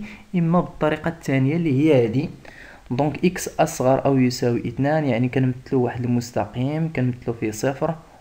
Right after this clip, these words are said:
ومثلنا اثنان. دونك مجموعة الحلول هي الجزء الملون بالأحمر. وهنا خصكم تردوا البال المعقوفة هادي اللي كاينة هنا،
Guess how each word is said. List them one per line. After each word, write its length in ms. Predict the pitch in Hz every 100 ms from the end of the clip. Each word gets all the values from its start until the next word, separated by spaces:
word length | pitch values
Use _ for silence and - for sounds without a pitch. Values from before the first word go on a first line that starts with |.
| _
ومثلنا 460 | - 175 160 - 127
اثنان. 600 | - 117 120 127 135 143 143 - - -
دونك 240 | 123 131
مجموعة 340 | 139 120 127 127
الحلول 680 | 127 117 123 120 131 143 135
هي 240 | 120 123
الجزء 440 | 120 131 139 -
الملون 680 | 131 135 127 123 120 131 151 156 - - -
بالأحمر. 1400 | 123 143 156 - 147 - - - - - 127 127 127 123 127 - - -
وهنا 240 | 143 131 160
خصكم 320 | 160 - 160
تردوا 380 | 156 131 131 135
البال 500 | 131 127 135 123 120 - -
المعقوفة 880 | 170 160 113 82 - 147 135 127 120 - - - - -
هادي 600 | 123 139 123 101 127 156
اللي 120 | 139
كاينة 380 | 110 117 113 117
هنا، 460 | 113 120 147 190